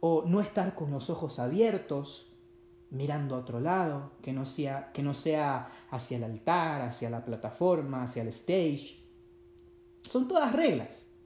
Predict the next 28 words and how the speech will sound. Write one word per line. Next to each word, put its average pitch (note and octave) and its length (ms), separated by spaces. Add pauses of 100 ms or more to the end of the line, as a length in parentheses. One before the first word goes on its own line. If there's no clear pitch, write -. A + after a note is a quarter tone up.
(300)
¿no? A#3+ 300 (240)
Son A3 480 (400)
cosas B3+ 680 (340)
que F3 540
las F#3 220
hacemos D#4 680 (420)
y A3+ 100
muchas D#4 320
veces D4+ 240
no D4+ 140
sabemos F4 420
por D#3+ 200
qué B2+ 100
las B2 160
hacemos. - 560 (440)
Muchas C4 280
veces C#4+ 220
las G#3 140
hacemos C4 320
porque G3+ 480 (220)
ahí G#3+ 200
aplica B3 440
mucho A3+ 680 (140)
la E3+ 220
presión F3+ 380
social, B3 500 (440)
la D#3 200
presión G3+ 640